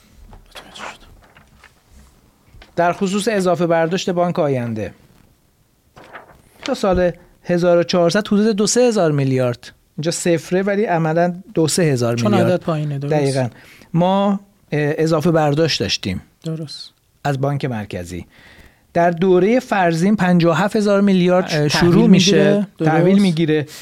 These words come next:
Speaker 2: اضافه برداشت و فرزین می‌رسونه به سیصد و نه هزار میلیارد. فرزین می‌رسونه یعنی که فرزین باید به، حداقل به مدیر عاملایی که خودش انتخاب کرده باید ام-، نظارت
Speaker 1: نظارت
Speaker 2: می‌کرد.
Speaker 1: می‌کرد.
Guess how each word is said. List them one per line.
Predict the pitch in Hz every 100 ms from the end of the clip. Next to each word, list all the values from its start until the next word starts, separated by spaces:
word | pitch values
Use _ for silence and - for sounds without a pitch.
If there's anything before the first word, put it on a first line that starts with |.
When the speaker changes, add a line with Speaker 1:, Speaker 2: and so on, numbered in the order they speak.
| - - _
Speaker 2:
اضافه | 202 202 208 208
برداشت | 202 196 214 220
و |
فرزین | 254 226 208 196 226
می‌رسونه | 233 226 - 226
به | 220
سیصد | - 185 214 208
و | 214
نه | 214 208
هزار | 180 151 139
میلیارد. | 135 123 117 104 95 - - - - - - -
فرزین | - 185 190 175 196
می‌رسونه | 196 190 190 185 185 180 208
یعنی | 208 202 202
که | 196
فرزین | 185 165 160 180 196
باید | 170 165 175
به، | 170 151
حداقل | 151 156 147 165
به | 180
مدیر | 185 151 147 139
عاملایی | 143 143 147 170
که | 214
خودش | 135 262 294 294
انتخاب | 226 180 170 165
کرده | - 151 151 175
باید | 233 202 170
ام-، | 156 165
نظارت | 165 131
Speaker 1:
نظارت | 139 135 131 127 120 127
Speaker 2:
می‌کرد. | 113 123 92
Speaker 1:
می‌کرد. | 73 - 147